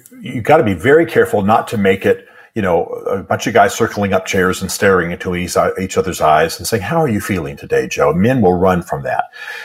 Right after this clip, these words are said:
So we're always doing new things. We're always doing those, we call it the indirect event, the indirect approach. You know, guys have gotta have, guys will talk while they're shooting hoops or grilling steaks or about to watch the Super Bowl or whatever. You gotta have something else going.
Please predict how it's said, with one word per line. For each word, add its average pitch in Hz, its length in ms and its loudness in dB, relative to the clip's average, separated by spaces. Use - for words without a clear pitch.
So - 200 2
we're 143 160 6
always 139 260 0
doing 107 400 0
new 90 160 -2
things. 76 480 -8
We're 98 160 2
always 110 260 2
doing 104 300 -2
those, - 300 -2
we 113 100 -4
call 101 260 2
it 92 120 -6
the 98 160 -6
indirect 98 520 2
event, 73 380 -10
the 92 140 -4
indirect 98 440 2
approach. - 380 -8
You 85 60 -10
know, 78 160 -4
guys 98 340 4
have - 80 -4
gotta 92 180 4
have, 87 280 2
guys 123 240 4
will 110 80 0
talk 98 460 0
while 95 100 4
they're 92 100 0
shooting 82 300 -8
hoops 80 380 -6
or 80 60 -8
grilling 92 340 0
steaks - 500 -2
or 82 60 -4
about 85 240 0
to 95 100 -10
watch 92 340 2
the 95 80 -14
Super - 280 -10
Bowl 73 220 -6
or 85 80 -4
whatever. 87 300 0
You 78 120 -12
gotta 110 180 2
have 92 100 -4
something 85 300 -8
else 78 180 -10
going. 85 300 -4